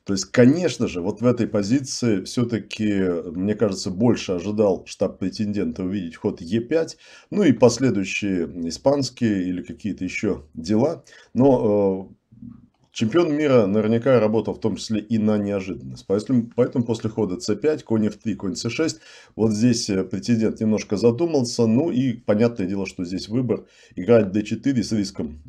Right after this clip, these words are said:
э, оказаться в тисках челябинского варианта или сыграть слон Б пять, вариант Иерусалима, который как раз позволяет, э, эти все челябинские, а, э, трудности с получением перевеса белых избежать.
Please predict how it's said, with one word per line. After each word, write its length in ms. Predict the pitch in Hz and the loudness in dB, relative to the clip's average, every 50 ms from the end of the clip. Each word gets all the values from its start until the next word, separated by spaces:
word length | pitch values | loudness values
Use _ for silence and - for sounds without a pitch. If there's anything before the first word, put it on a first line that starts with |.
| - - | -20 -18
э, 240 | 71 76 78 76 71 65 - _ _ - - - _ _ - _ _ _ | -16 -14 -12 -12 -12 -14 -16 _ _ -20 -20 -20 _ _ -20 _ _ _
оказаться 640 | - 95 - 113 104 113 107 - - 98 90 78 76 - _ _ | -8 -2 0 2 4 4 2 2 0 -4 -6 -6 -8 -14 _ _
в 20 | |
тисках 380 | - 127 117 - - 123 - - | -2 -2 0 2 4 2 2 2
челябинского 640 | - 113 117 120 110 92 92 87 - - - 92 | 2 2 4 4 4 4 2 -4 -6 -6 -6 -4
варианта 520 | 90 98 117 131 135 135 127 117 92 - - - - - - - | -2 0 0 0 0 0 0 0 -2 -2 -6 -18 -20 -20 -14 -6
или 140 | 95 104 | -2 -2
сыграть 400 | 113 - 123 123 117 120 104 98 | -2 0 0 2 4 4 4 4
слон 260 | - - 110 107 104 98 | 2 0 0 2 2 2
Б 120 | 104 98 | 0 0
пять, 280 | - 123 127 123 117 117 | 2 2 2 2 2 0
вариант 300 | 107 95 98 95 92 85 | -4 -2 -2 -2 -2 -4
Иерусалима, 600 | - 92 - - - 95 90 104 117 117 104 - | -8 -10 -6 -2 -2 0 0 0 -2 -2 -4 -4
который 360 | - 85 - 98 - 104 80 | -6 -8 -6 -6 -6 -6 -8
как 100 | - - | -8 -8
раз 180 | 90 92 92 | -8 -6 -6
позволяет, 720 | 92 - 95 82 85 90 87 87 98 98 95 - - - | -6 -8 -8 -6 -4 -4 -2 0 0 -2 -2 -4 -8 -10
э, 200 | 87 85 82 82 | -8 -8 -6 -8
эти 260 | - - 92 85 - 90 | -8 -8 -10 -10 -10 -10
все 180 | - - 92 | -8 -6 -8
челябинские, 760 | - - - 107 101 98 95 104 92 - - - 95 90 85 - _ _ _ _ _ _ _ - - _ _ _ _ - | -6 -4 -2 -2 0 0 -2 -4 -6 -8 -10 -10 -10 -10 -10 -12 _ _ _ _ _ _ _ -20 -20 _ _ _ _ -8
а, 340 | - - 95 95 95 92 - _ - | -4 -2 -2 -2 -2 -4 -6 _ -8
э, 360 | 104 95 92 92 95 92 87 - - - - - _ _ _ _ _ _ _ _ _ - | -4 -4 -2 -2 -2 -2 -4 -6 -10 -16 -20 -20 _ _ _ _ _ _ _ _ _ 2
трудности 720 | 147 151 151 135 131 127 127 - - 127 117 117 - - _ _ | 4 4 6 6 4 2 2 0 0 0 0 -2 -4 -14 _ _
с 220 | - 92 - - | -14 -12 -10 -8
получением 520 | - - 127 117 113 117 127 110 98 95 95 | -2 2 2 4 4 4 4 2 2 2 0
перевеса 380 | 113 113 107 104 92 - 95 | 0 0 2 0 -2 -2 -4
белых 380 | 87 104 120 107 101 98 - - | -2 -2 0 0 0 -2 -6 -6
избежать. 640 | - 110 104 98 87 101 95 87 82 69 65 - - | -4 -2 -2 -2 -2 -4 -4 -4 -6 -10 -12 -16 -20